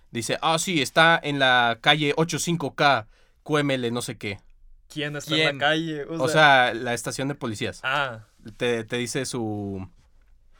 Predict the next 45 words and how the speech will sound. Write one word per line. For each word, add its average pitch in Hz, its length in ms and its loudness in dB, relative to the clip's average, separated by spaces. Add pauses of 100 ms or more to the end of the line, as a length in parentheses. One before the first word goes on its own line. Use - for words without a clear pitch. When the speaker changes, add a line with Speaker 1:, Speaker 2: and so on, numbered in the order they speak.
(140)
Speaker 1:
su 98 160 -10
placa, 107 340 -10 (240)
Speaker 2:
Ah, 90 180 -20
ok. - 80 -20
Speaker 1:
¿sí? 175 200 -6 (720)
Y 110 60 -12
entonces 117 300 -8
ya 113 380 -2
la, 104 420 -4
la, 98 560 -6 (240)
la 104 100 -12
Speaker 3:
Creo 98 120 -2
Speaker 1:
agarras. 175 460 -2
Speaker 3:
creo 220 180 -2
que 330 100 -10
todo 320 320 -4
esto, 294 420 -6
lo 180 160 -4
que 175 140 -8
nos 165 280 -8
estás 170 280 -8
contando, 208 540 -8
es 170 180 -8
como 175 380 -8
el 147 160 -4
ejemplo 175 360 -8
perfecto 151 480 -8
de 135 140 -8
cómo 165 320 -4
no 147 180 -4
se 160 140 -8
tiene 147 260 -12
que 123 100 -10
hacer 120 340 -8 (760)
una 147 180 -4
narrativa 131 540 -2
de 127 80 -6
un 127 80 -12
videojuego. 113 480 -12 (300)
Speaker 1:
Esto 131 240 -10
no 139 100 -6
es 139 60 -6
lo 139 60 -6
más 131 200 -8
raro. 127 320 -8